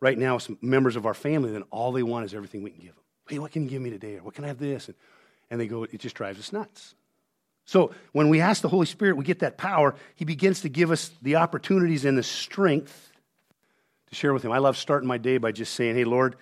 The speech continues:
I'm open to whatever you have for me." And so he and I kinda go through journeys, and it's a lot of fun. Point three,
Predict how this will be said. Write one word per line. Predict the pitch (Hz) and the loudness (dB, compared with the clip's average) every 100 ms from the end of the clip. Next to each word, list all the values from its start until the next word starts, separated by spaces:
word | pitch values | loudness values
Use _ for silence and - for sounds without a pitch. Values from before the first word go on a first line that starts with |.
| - _ | -20 _
I'm | 117 | 0
open | 127 123 | 0 0
to | 110 | -2
whatever | 113 120 | 0 0
you | 113 | 0
have | 107 98 | -4 -8
for | - 90 | -12 -20
me." | _ _ _ _ _ _ _ | _ _ _ _ _ _ _
And | 117 | -12
so | 104 113 | -8 -4
he | 127 | 0
and | 135 | 2
I | 127 127 | 2 0
kinda | 135 123 | 0 0
go | 117 | 0
through | 127 131 | -2 -4
journeys, | 110 131 135 131 - - _ _ | -2 0 2 0 -4 -16 _ _
and | 117 | -6
it's | 117 - | -4 -2
a | |
lot | 110 110 | 0 0
of | |
fun. | - 101 87 _ _ _ - - - | -2 -12 -16 _ _ _ -20 -20 -2
Point | 147 147 | 0 0
three, | - 156 127 | 0 0 0